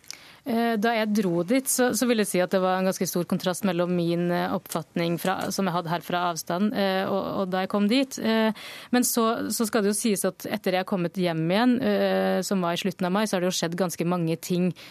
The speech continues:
eh, i valgkampen i U S A som gjør også at, eh, dem har også forandret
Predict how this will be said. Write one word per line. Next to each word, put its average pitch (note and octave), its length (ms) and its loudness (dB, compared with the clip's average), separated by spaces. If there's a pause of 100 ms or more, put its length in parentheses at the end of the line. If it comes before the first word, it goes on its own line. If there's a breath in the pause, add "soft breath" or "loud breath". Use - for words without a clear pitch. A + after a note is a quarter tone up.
(240 loud breath)
eh, F3+ 800 0
i F#3 160 0
valgkampen E3+ 560 -2
i F3 80 2
U F#3 60 0
S - 100 -6
A F#3 160 0
som G3 320 2
gjør F3 480 0
også F3 240 0
at, F#3 240 -4
eh, - 180 -10 (600 loud breath)
dem F#3+ 160 2
har G3+ 160 2
også F#3 160 0
forandret E3 560 0